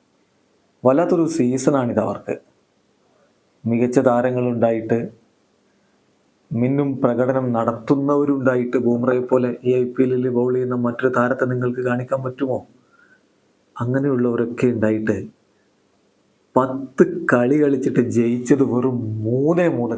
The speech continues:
കളികൾ. ഇനി മുംബൈക്ക് പ്ലേ ഓഫ് സാധ്യതയുണ്ടോ? മുംബൈ ആരാധകരെ ഒന്നും കരുതരുത്. റിയലിസ്റ്റിക്കലി ഞാനൊരു കാര്യം പറയാം, മുംബൈക്ക് ഇനി സാധ്യതയില്ല. പക്ഷേ ma-,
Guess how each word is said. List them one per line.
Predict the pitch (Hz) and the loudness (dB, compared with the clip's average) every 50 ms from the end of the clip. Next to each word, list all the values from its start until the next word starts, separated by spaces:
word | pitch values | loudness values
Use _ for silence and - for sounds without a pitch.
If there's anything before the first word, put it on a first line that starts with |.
| - 113 | -6 -6
കളികൾ. | 107 104 101 110 - - _ _ _ _ _ _ _ _ _ _ _ _ _ _ _ _ _ _ _ _ _ _ _ _ _ _ _ - | -6 -6 -6 -8 -8 -10 _ _ _ _ _ _ _ _ _ _ _ _ _ _ _ _ _ _ _ _ _ _ _ _ _ _ _ 0
ഇനി | 175 165 | 0 0
മുംബൈക്ക് | 143 120 113 113 117 123 120 117 - - | 2 0 0 0 2 2 2 2 0 0
പ്ലേ | - 110 110 110 | 2 2 2 2
ഓഫ് | 110 110 - | 0 -2 -2
സാധ്യതയുണ്ടോ? | - 107 110 110 110 113 113 113 107 104 107 107 104 - - - - | 0 0 0 0 0 0 0 0 0 0 0 -2 -2 -2 -4 -6 -4
മുംബൈ | 127 139 143 156 160 | 0 2 2 4 4
ആരാധകരെ | 147 139 139 139 135 135 143 139 135 131 131 | 2 2 2 0 0 2 2 2 2 2 0
ഒന്നും | 127 127 139 151 151 135 117 - | 0 -2 -2 -2 -2 -2 -2 -2
കരുതരുത്. | 117 110 110 113 113 107 101 90 117 - - _ _ _ _ _ _ _ _ _ _ _ _ _ - 151 | 0 0 2 0 0 -2 -4 -4 -6 -6 -8 _ _ _ _ _ _ _ _ _ _ _ _ _ 0 2
റിയലിസ്റ്റിക്കലി | 143 151 165 185 190 - - 190 175 185 175 180 | 2 4 4 2 2 0 0 0 2 2 2 2
ഞാനൊരു | 175 165 147 139 131 135 120 | 2 2 2 2 2 4 2
കാര്യം | 120 110 107 110 104 | 2 2 0 0 0
പറയാം, | 107 98 117 113 113 - _ _ _ - | 0 0 -2 -2 -4 -8 _ _ _ -10
മുംബൈക്ക് | 127 120 117 117 117 113 - | -6 -4 -2 -2 -4 -4 -4
ഇനി | 107 107 104 | -6 -6 -6
സാധ്യതയില്ല. | - - 104 104 104 - - 110 - 104 - - 101 - - - - _ - - | -4 -4 -4 -4 -4 -6 -8 -6 -6 -4 -4 -4 -6 -8 -8 -10 -12 _ -6 -6
പക്ഷേ | - - - 143 | -4 0 0 0
ma-, | - - - - - 127 131 139 | 0 -2 -8 -8 -4 -2 -2 -2